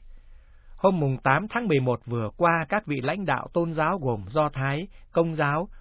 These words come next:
Hồi giáo, Chính thống, Anh giáo thuộc Hội đồng các vị lãnh đạo các cộng đồng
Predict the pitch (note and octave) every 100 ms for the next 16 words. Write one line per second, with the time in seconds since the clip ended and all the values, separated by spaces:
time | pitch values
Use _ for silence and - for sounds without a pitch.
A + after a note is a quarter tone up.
0 | - C3+ B2 G#2+ A#2+ B2 F3+ - - -
1 | D3+ F3 G#3+ D3+ E3+ A#3+ - - - F3+
2 | E3+ D#3 D3 D#3 G#3+ C#3+ - C3+ C3 B2
3 | A#2 G2+ F#3 - C#3 B2 D3+ F#3+ C#3 A#2
4 | F#3+ - C3+ B2+ B2 G#2